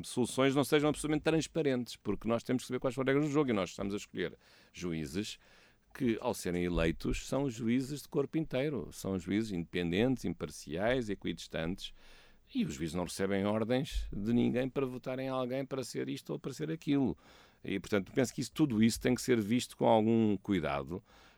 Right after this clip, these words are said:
Eh, e, e, portanto, é um assunto que eu acho que agora vai estar na ordem do dia. Enfim, tem havido muita discussão em relação à designação, ao modo de designação dos juízes para o Tribunal Constitucional. Foi um debate muito importante que aconteceu na revisão de mil novecentos e noventa e sete,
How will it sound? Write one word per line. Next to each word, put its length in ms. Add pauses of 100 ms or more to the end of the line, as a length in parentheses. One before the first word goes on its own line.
(120)
Eh, 400 (180)
e, 480
e, 60
portanto, 240
é 60
um 100
assunto 340
que 80
eu 80
acho 160
que 60
agora 120
vai 120
estar 180
na 80
ordem 260
do 80
dia. 180
Enfim, 120
tem 160
havido 180
muita 220
discussão 420
em 40
relação 520 (460)
à 120
designação, 480
ao 140
modo 220
de 60
designação 420
dos 160
juízes 340
para 160
o 20
Tribunal 220
Constitucional. 400
Foi 140
um 160
debate 440
muito 240
importante 540
que 140
aconteceu 600 (480)
na 140
revisão 300
de 20
mil 60
novecentos 240
e 40
noventa 220
e 60
sete, 320